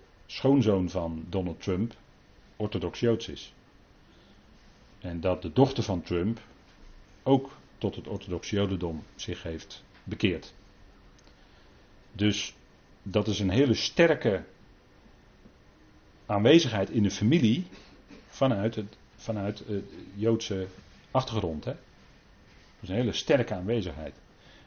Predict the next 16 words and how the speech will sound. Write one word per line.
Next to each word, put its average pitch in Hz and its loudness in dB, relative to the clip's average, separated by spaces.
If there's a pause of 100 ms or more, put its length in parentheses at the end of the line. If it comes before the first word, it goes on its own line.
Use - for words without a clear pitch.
En 104 -4
dat 104 4
is 90 -8
natuurlijk 101 -2 (220)
toch 113 -2
sterk 92 0
bepalend. 82 -6
En, 90 -6 (840)
eh, 90 -6 (120)
Trump 135 8
is 110 2
iemand 107 0
die 90 -2 (200)
heel 113 -2
sterk, 107 -2 (880)
eh, 87 -6